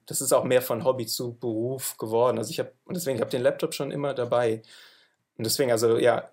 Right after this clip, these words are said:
am liebsten mache ich Urlaub, wie ich's grad beschrieben hab. Einfach irgendwo hinfahren, da halt unterkommen, da wohnen, da leben und das Lebensgefühl da mitnehmen und dann auch natürlich mehr Freizeit,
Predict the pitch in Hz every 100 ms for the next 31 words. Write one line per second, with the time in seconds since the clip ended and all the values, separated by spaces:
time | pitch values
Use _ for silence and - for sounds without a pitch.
0 | - 123 123 170 170 139 127 117 127 127
1 | 120 120 110 123 120 - 127 110 123 -
2 | 110 123 127 120 113 143 151 139 135 135
3 | 139 _ _ _ - - 147 117 - -
4 | _ _ - 160 165 135 139 135 131 135
5 | 131 123 110 117 147 135 117 117 139 143
6 | 135 - - 123 110 110 - - - 151
7 | - 131 160 156 165 170 180 185 185 -
8 | 123 113 131 127 135 135 120 113 147 120
9 | 120 - 123 131 - - 156 156